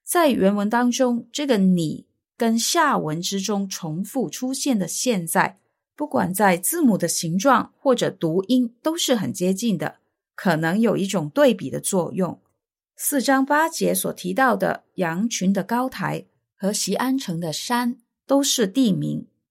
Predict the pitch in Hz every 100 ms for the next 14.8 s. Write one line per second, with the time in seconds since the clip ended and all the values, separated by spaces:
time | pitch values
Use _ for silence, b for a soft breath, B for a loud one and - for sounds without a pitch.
0 | _ _ - 190 214 269 285 262 240 240
1 | - 151 160 - 214 185 170 - 214 226
2 | 240 294 294 214 151 - 190 - - 170
3 | - 247 285 202 214 226 226 226 175 -
4 | 196 - 202 185 - 175 143 - 262 185
5 | - 147 156 - 196 - _ _ _ _
6 | _ _ - 285 196 254 247 202 180 147
7 | 190 196 - 180 185 190 190 143 - 208
8 | 170 - _ 220 240 240 - 156 160 -
9 | 156 - 196 190 - 175 147 B B B
10 | B B - 196 - - 320 320 - 180
11 | 156 165 190 254 - 156 147 - - 277
12 | 208 208 190 - _ - 165 175 190 285
13 | 226 220 196 156 - - 147 - 196 240
14 | 233 185 - 160 - - 175 185